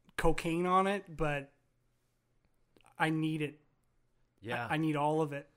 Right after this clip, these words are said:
Speaker 2: And I just love how, like, all the sizings at, like, theaters are just ridiculous. I remember going down to the States to
Speaker 1: Yeah.
Speaker 2: watch,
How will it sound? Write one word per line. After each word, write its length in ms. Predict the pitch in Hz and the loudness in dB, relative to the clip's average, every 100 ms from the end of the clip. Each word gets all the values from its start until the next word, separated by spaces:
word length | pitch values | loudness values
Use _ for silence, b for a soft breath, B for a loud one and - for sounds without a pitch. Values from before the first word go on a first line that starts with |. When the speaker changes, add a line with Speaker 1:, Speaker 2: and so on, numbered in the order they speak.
| - | -2
Speaker 2:
And 140 | 123 123 | 2 4
I 80 | |
just 180 | 131 139 | 2 2
love 280 | 131 131 135 | 6 6 8
how, 220 | 139 131 | 8 8
like, 260 | 120 117 110 | 6 0 -2
all 180 | - 110 | 0 0
the 100 | 117 | 0
sizings 800 | 113 104 98 104 98 101 107 110 - | -4 -2 -2 -2 -6 -8 -8 -10 -6
at, 240 | 95 - | -6 -6
like, 240 | 95 85 - | -8 -8 -8
theaters 460 | 87 87 95 95 | -6 -4 -4 -6
are 120 | - | -8
just 200 | 82 87 - | -10 -10 -10
ridiculous. 800 | 95 87 - 87 107 101 104 - | -12 -12 -10 -8 -8 -8 -8 -8
I 80 | 95 | -10
remember 260 | 95 92 90 | -10 -10 -8
going 200 | 95 95 | -8 -4
down 220 | 90 92 | -4 -4
to 100 | - | -6
the 80 | 85 | -10
States 380 | - 87 95 - | -6 -2 -2 -4
to 80 | - | -4
Speaker 1:
Yeah. 60 | |
Speaker 2:
watch, 340 | 82 85 - | -4 -4 -6